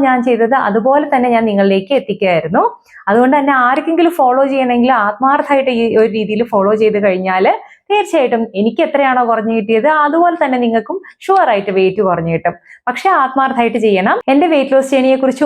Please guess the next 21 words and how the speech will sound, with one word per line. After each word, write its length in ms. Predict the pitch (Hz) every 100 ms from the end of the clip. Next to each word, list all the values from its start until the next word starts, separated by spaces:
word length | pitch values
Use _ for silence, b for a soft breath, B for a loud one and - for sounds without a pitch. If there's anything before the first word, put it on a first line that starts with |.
| 233
ഒരുപാട് 600 | 214 240 262 294 339 349 240
എനിക്ക് 240 | 220 214
നിങ്ങളോട് 320 | 202 196 202 196
പറയാനുണ്ട്. 680 | 185 185 196 185 175 285 466 B B -
So 80 | 214
അത് 140 | 208 220
നമുക്ക് 180 | 214 233 240
സെപ്പറേറ്റ് 340 | 226 214 226 226
ഒരു 60 |
വീഡിയോ 320 | 208 202 214
ആയിട്ട് 180 | 196 190 311
ഞാൻ 100 | 226 208
എൻ്റെ 100 | 196
എക്സ്പീരിയൻസ് 560 | 190 - 196 202 202 247 -
ഷെയർ 180 | 220 190
ചെയ്യുന്നതായിരിക്കും. 540 | 185 180 175 175 175 427 - b b b
അപ്പോ 220 | 240 208 233
എന്തായാലും 500 | 320 349 240 220 403 - B B
ഇന്നത്തോടുകൂടെ 880 | 226 262 311 339 359 339 226 233 311
നമ്മുടെ 360 | 240 208 202 214 208
ചലഞ്ച് 480 | 208 208 226 220